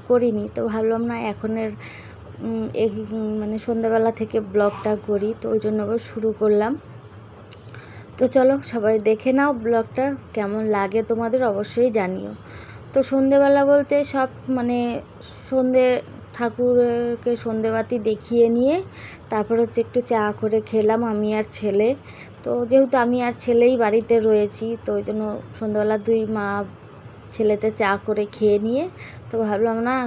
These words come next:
এবার টুকটাক করে কাজগুলো করি। কাজগুলো করি বলতে এই ঘরটা না একদম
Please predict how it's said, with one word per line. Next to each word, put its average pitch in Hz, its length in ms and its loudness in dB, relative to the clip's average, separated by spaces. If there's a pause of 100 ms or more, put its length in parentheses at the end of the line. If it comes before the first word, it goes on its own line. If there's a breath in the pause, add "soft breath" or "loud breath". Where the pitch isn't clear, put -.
এবার 214 200 -2
টুকটাক 220 440 -2
করে 254 160 2 (140)
কাজগুলো 208 440 -2 (100)
করি। 196 280 -2 (440 loud breath)
কাজগুলো 226 460 2
করি 262 340 2
বলতে 262 420 4 (240)
এই 247 220 6
ঘরটা 226 440 0
না 277 140 2 (140)
একদম 208 400 2